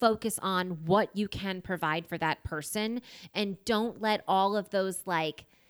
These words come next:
thoughts that we all have, because we're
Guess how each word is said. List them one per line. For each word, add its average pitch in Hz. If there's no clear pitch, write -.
thoughts 214
that 156
we 190
all 180
have, 175
because 196
we're 190